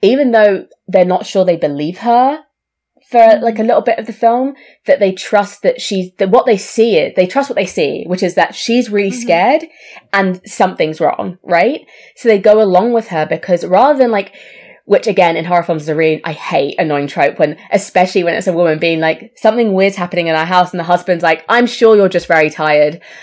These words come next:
Speaker 1: Um, <laughs> or, like, just everyone dismisses it, especially if it's a woman saying these things. And the fact that her friends are like, "We're not sure what's happening. We're not sure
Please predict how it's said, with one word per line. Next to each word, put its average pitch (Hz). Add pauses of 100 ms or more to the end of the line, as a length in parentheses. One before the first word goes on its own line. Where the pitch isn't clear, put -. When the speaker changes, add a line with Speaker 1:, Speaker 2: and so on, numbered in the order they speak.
(200)
Speaker 1:
Um, 180
<laughs> -
or, 262
like, 240
just 247
everyone 233
dismisses 202
it, -
especially 180
if 180
it's 196
a 170
woman 160
saying 160
these 160
things. 240 (400)
And 196
the 202
fact -
that 240
her 196
friends 202
are 185
like, 175
"We're 180
not 254
sure 196
what's 170
happening. 196
We're 160
not 156
sure 160